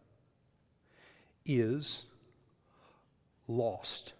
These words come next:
The title of my message is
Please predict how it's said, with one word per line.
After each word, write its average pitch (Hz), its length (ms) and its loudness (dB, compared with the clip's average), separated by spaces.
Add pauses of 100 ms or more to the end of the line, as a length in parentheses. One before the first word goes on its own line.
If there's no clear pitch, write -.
(4000)
The - 120 -18
title 175 400 4
of 143 80 4
my 127 160 2
message 120 800 0
is 107 600 -2